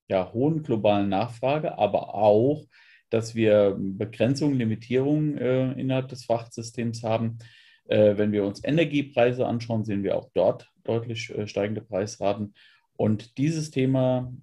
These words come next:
äh, ist so dominant, die Preissteigerungsraten auf der Inflationsseite sind so dominant,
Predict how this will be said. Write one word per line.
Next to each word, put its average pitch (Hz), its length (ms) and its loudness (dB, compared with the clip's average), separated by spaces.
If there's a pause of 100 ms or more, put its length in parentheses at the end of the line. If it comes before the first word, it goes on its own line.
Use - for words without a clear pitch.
äh, 110 320 0
ist - 160 -10
so 143 140 4
dominant, 147 500 2
die 110 120 -2
Preissteigerungsraten 131 1120 0
auf 120 140 -6
der 120 160 -6
Inflationsseite 117 720 -6
sind 107 260 -6
so 110 220 0
dominant, 117 500 -2